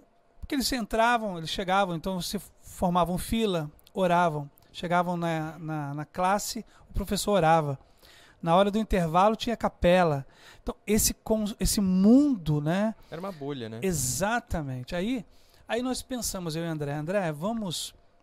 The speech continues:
Speaker 1: dar a eles uma experiência?" Então, hoje eles estudam numa escola pública, próxima à nossa casa.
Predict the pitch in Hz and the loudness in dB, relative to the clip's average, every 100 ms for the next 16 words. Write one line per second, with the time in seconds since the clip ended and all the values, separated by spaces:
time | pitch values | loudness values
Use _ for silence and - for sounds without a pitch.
0 | _ 151 175 165 175 160 147 156 151 - | _ -4 0 2 0 -2 -4 -6 -6 -4
1 | 156 156 185 160 - 156 - _ _ _ | -4 -2 -2 -2 -4 -6 -14 _ _ _
2 | 202 160 185 190 185 190 190 - 165 156 | -10 -4 -2 -2 -4 -6 -6 -6 -6 -4
3 | 156 165 - 147 139 - 185 196 - 180 | -4 -6 -6 -8 -8 -4 -4 -4 -8 -10
4 | - 160 - 160 147 - - 156 156 165 | -6 -6 -6 -8 -8 -8 -8 -4 -2 -2
5 | 180 | -6